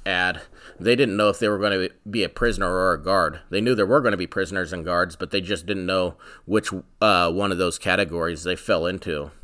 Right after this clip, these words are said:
So they converted the, or to run the experiment, they converted the basement of Jordan Hall, which is Stanford's psychology building, into a makeshift prison. And so there were two fabricated walls. One was at the entrance and one where the cell block started.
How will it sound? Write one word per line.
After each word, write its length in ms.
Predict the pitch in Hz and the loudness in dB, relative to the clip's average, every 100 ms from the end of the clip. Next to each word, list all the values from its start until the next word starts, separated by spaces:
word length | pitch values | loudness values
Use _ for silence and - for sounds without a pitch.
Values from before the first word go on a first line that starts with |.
| - | -10
So 300 | - 139 117 | 8 10 10
they 160 | 123 | 8
converted 540 | 123 110 113 160 131 104 | 2 0 2 2 0 2
the, 400 | 113 95 95 - _ - | 4 4 2 -4 _ -2
or 140 | 127 110 | 0 0
to 120 | 113 | 2
run 280 | 107 139 135 | 2 2 4
the 280 | 104 98 | 4 4
experiment, 460 | 92 - 143 143 101 | -2 -2 0 0 0
they 80 | 101 | -4
converted 440 | 110 101 131 107 | -4 0 0 0
the 60 | 87 | -4
basement 640 | 85 123 131 90 92 90 | 0 0 -2 -4 -4 -4
of 220 | 80 80 | -6 -8
Jordan 360 | 85 117 120 95 | -2 0 0 -2
Hall, 380 | 90 113 107 90 | 0 2 4 2
which 200 | 92 92 | 0 -4
is 120 | 85 | -8
Stanford's 640 | - - 110 107 87 82 | -10 -2 -2 0 -4 -6
psychology 600 | - 95 - 117 113 95 | -2 -2 2 2 2 -2
building, 440 | 80 87 85 85 82 - - - - | -4 -4 -2 -6 -10 -18 -20 -18 -12
into 320 | - 101 123 92 | -4 -2 0 0
a 40 | |
makeshift 460 | 101 110 - - - | 0 -2 -4 -6 -4
prison. 520 | 110 101 82 80 82 - - | -4 -2 -6 -10 -14 -18 -8
And 320 | 104 101 87 | -4 -4 -6
so 180 | - 120 | 0 2
there 100 | 110 | 2
were 60 | 101 | 0
two 220 | - 151 | 2 0
fabricated 680 | - 110 117 113 127 110 95 | 4 2 2 0 0 0 0
walls. 540 | 95 95 92 92 - | 0 2 2 0 -4
One 420 | 95 110 113 104 | -6 -2 -2 0
was 220 | 101 92 | 0 0
at 160 | 107 - | -2 -4
the 160 | 90 107 | -6 -6
entrance 440 | 104 98 98 - | -4 -4 -4 -4
and 200 | 90 98 | -4 -2
one 240 | 110 104 | 0 0
where 100 | 95 | 0
the 80 | 90 | -2
cell 260 | - 110 113 | -2 0 0
block 280 | 95 80 - | 0 -4 -4
started. 500 | - 85 80 87 | -2 -2 -2 -6